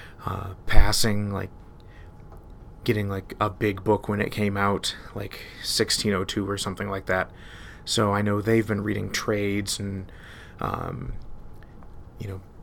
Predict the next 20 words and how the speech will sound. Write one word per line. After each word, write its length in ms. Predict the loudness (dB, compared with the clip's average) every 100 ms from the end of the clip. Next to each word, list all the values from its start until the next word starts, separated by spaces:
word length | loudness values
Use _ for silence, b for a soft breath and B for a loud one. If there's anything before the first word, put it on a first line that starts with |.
| -4
the, 140 | -2 -2 -14 -14 B B B B B
<laughs> 60 | 0
uh, 300 | 0 -4 -6 -10 -16 -16 B B B B -18 -4
the, 160 | -4 -4 -14 -16 -16 -16 -10 -6
uh, 220 | -6 -8 -12 -8
I 60 | -6
know 220 | -6 -8 -6
Jafar 320 | -2 0 2
read 220 | 0 0
all 260 | 0 0 0
the 80 | 0
New 140 | 0
fifty-two 480 | 0 0 0 0 0
when 160 | 0
they 100 | -2
came 240 | -2 -2 -2
out, 280 | -2 -4 -4
and 220 | -8 -10 -12 -18 -18 -18 -18 -18 -18 -16 B B B 4
I'm 220 | 4 6
more 480 | 4 4 2 0